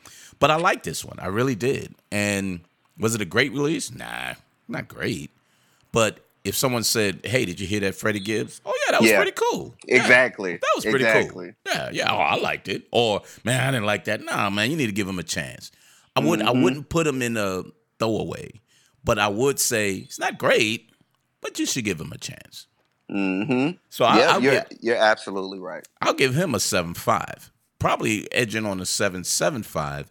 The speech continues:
Speaker 1: because I just liked it. I think, I think he, he did a good job organizing. He, uh, his, his,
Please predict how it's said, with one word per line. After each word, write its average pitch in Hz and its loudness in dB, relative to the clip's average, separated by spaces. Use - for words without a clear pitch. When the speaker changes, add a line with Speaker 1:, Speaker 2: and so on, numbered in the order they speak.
Speaker 1:
because 131 -2
I 185 -4
just - 0
liked - -4
it. - -6
I 92 -2
think, - -8
I 147 0
think 208 -4
he, 196 -6
he 208 0
did 196 4
a 127 2
good 110 -2
job 110 2
organizing. 120 -2
He, 120 -2
uh, 64 -4
his, 98 -4
his, 92 -4